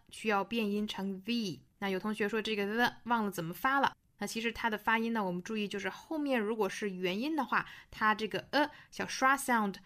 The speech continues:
需要变音成e，v，v。那如果后面是辅音的话呢，它就还是the的发音。当然有的时候它也会重读，也就是说这个v的发音呢也是分两种的。那比如说要强调后面的东西呢，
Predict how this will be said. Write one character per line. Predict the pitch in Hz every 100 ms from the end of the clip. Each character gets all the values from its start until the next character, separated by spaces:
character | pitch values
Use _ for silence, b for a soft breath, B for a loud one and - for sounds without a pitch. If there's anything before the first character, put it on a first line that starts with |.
| b
需 | - 247
要 | 220
变 | 208 262 233
音 | 220 233
成 | 233 196 - _
e，v，v。 | 269 277 269 _ _ - 202 269 262 214 185 190 _ _ _ 202 196 262 240 202 180 -
那 | -
如 | 202 220
果 | 208
后 | 285
面 | 262 226
是 | 240
辅 | - -
音 | - 247
的 | 277
话 | 240 226
呢， | 196
它 | -
就 | 202
还 | 202 - 170
是 | - 208 -
the | 233 240 -
的 | -
发 | 190 190
音。 | 196 202 202 _ _ _
当 | 240
然 | 247
有 | 226
的 | 202
时 | 214
候 | 190 196
它 | - 220
也 | 180
会 | 208
重 | 202 339 294 190
读， | 170 170 170
也 | 180
就 | 214
是 | 208
说 | 214
这 | 202
个 | 202 196 202
v | 240 262 202
的 |
发 | 196 214
音 | 214 220
呢 | 214 190 _ _
也 | 196
是 | 185 247
分 | 240 269 254
两 | 196 190 214
种 | 208 175
的。 | 175 - _
那 | 190
比 | 185
如 | 185
说 | 202 214
要 | 208
强 | - -
调 | 208 226
后 | 240
面 | 220 190
的 |
东 | 185 196 202
西 | 202
呢， | 165